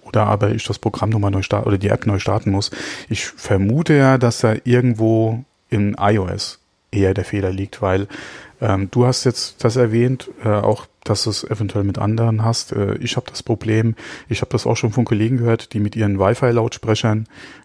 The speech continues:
äh, ab und zu mal das Problem haben, dass die passende App dazu,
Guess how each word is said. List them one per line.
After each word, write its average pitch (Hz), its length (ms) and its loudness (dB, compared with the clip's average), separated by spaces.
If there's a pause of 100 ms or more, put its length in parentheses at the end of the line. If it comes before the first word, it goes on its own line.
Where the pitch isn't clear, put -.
äh, 123 60 2
ab 107 540 2
und 113 80 2
zu - 120 -4
mal 113 120 2
das 107 120 -4
Problem 110 400 0
haben, 104 220 2
dass 98 220 -2
die - 100 -2
passende 107 440 2
App - 140 -4
dazu, 113 540 0